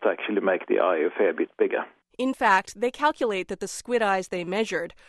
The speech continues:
Speaker 2: are the optimal size for seeing something far away and massive, like the squid's main predator, the sperm whale. Here's what they think. Imagine a sperm whale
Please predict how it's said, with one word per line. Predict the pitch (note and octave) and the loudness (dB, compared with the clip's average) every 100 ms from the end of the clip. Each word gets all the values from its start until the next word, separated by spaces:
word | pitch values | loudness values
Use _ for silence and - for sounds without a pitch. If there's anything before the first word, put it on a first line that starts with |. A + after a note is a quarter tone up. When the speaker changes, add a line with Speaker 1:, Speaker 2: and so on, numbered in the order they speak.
| - | -4
Speaker 2:
are | A#3+ | -2
the | C4 - | -2 4
optimal | B3+ C#4+ B3+ F#3+ | 6 6 0 0
size | - F#3 E3+ F3+ - - _ | 0 2 2 0 -6 -16 _
for | - A#3+ | -8 -6
seeing | C4+ C#4 C#4 | -4 -4 -2
something | G#3+ G3 G#3 G3 G3 | -4 -4 -4 -6 -8
far | - - A3 B3+ | -12 -2 0 0
away | C4+ A#3+ G#3 G#3 A3+ A#3+ | 0 0 0 0 -2 -4
and | G3 F#3 F#3 | -6 -8 -6
massive, | F#3 G3 A3 - F3 F3+ - - _ - - | -4 -2 -2 -2 -8 -8 -14 -20 _ -20 -8
like | A3 - | -6 -4
the | A#3 | -6
squid's | - B3 G#3+ | -4 -4 -2
main | G#3 A3+ A#3 | -2 0 -2
predator, | - A#3+ A#3 G3 E3 - _ - | -2 0 2 0 -2 -4 _ -8
the | |
sperm | F#3+ - G3 G3 G3+ | -8 -4 -2 0 0
whale. | F3 D#3+ E3 - - _ _ _ - _ | 0 0 -2 -4 -8 _ _ _ -20 _
Here's | C#4+ D4 | -4 0
what | C4 A#3+ | 0 0
they | G3 | -2
think. | - E3 - - _ _ _ - | -2 -4 -4 -20 _ _ _ -6
Imagine | B3+ C#4 E4+ D#4+ | -2 0 0 0
a | B3+ | -2
sperm | - - G3+ G#3 F#3+ | -4 -4 -2 0 0
whale | F3 E3 - - | 0 0 -4 -8